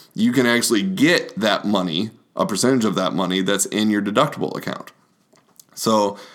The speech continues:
it seems like a very Republican-y pro-choice, free market sort of system.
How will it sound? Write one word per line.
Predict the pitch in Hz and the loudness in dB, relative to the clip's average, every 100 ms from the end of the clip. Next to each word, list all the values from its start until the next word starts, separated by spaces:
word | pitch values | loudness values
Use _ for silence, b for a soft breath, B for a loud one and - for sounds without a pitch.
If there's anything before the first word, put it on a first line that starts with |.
| B B _ _ _ _ | B B _ _ _ _
it | 95 - | -10 -8
seems | - 120 208 | -2 0 2
like | 104 101 | 0 0
a | 98 | 0
very | 107 107 107 101 95 b b b b | 2 2 2 2 -2 b b b b
Republican-y | 110 92 107 113 117 120 117 117 117 113 113 _ _ _ _ _ _ | -6 -2 0 0 2 2 2 4 2 0 -4 _ _ _ _ _ _
pro-choice, | - 117 117 113 - 120 123 123 - | 0 2 2 0 0 2 2 0 -4
free | - 117 | 0 2
market | 120 113 117 131 123 - - - | 2 2 2 2 0 -2 -12 -8
sort | - 113 123 127 | -2 0 2 2
of | 120 | 0
system. | 160 208 - 85 143 | 0 0 0 -2 -6